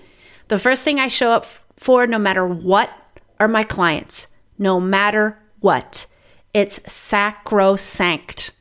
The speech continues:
If a client gets on my calendar, I will show up for that hour no matter what,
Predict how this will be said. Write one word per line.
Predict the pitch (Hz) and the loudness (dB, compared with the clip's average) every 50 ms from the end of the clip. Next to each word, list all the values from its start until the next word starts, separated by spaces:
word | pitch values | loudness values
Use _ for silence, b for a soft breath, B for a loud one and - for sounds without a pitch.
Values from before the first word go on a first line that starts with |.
| _ _ _ _ _ _ _ _ _ _ _ _ _ _ - | _ _ _ _ _ _ _ _ _ _ _ _ _ _ -2
If | 214 202 202 | -2 -2 0
a | 196 | -2
client | 190 - - - 214 208 214 220 254 285 311 320 311 - - 214 | -6 -6 -6 -4 0 0 2 2 0 0 -2 -2 -4 -6 -8 -4
gets | - 233 226 220 - - | -2 -2 -2 -4 -6 -2
on | - 208 202 208 220 240 | 0 2 4 4 4 2
my | 247 247 233 226 | 2 0 0 -2
calendar, | - - 233 220 226 240 262 269 302 302 330 370 359 B B B B B B B _ - | -2 -2 -2 0 0 0 0 2 2 2 2 0 -2 B B B B B B B _ -2
I | 247 | 0
will | 262 240 202 196 | 0 0 0 0
show | 185 - - - - - 233 220 233 262 294 349 - - - - | 0 0 -2 0 0 2 2 2 2 2 0 0 -4 -4 -2 0
up | 208 220 - - - | 0 0 -2 -4 -4
for | - 240 | -2 0
that | 208 185 180 180 - - - | 0 0 0 -2 -4 -4 -2
hour | 190 190 208 233 254 277 269 | 0 2 2 2 2 0 0
no | 233 208 196 | 0 0 0
matter | 202 147 175 190 185 | 0 0 -2 -2 -2
what, | 185 185 202 214 226 - | 0 0 2 2 2 0